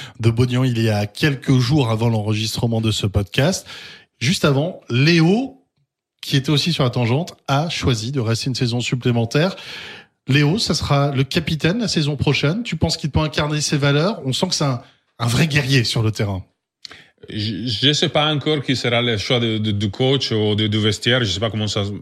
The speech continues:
Speaker 2: passe, mais, euh, Léo, c'est sûr, sera un capitaine, euh, comme il était toujours. Euh, je fais lui confiance. Euh, c'est un joueur de vraiment haut, haut niveau. Et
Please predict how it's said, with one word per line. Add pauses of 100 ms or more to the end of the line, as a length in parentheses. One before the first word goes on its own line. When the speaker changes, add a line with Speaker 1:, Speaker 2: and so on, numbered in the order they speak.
(240)
Speaker 2:
passe,
mais, (500)
euh,
Léo,
c'est
sûr,
sera
un
capitaine, (100)
euh,
comme
il
était
toujours. (500)
Euh,
je
fais
lui (140)
confiance. (520)
Euh,
c'est
un
joueur
de
vraiment
haut,
haut
niveau. (520)
Et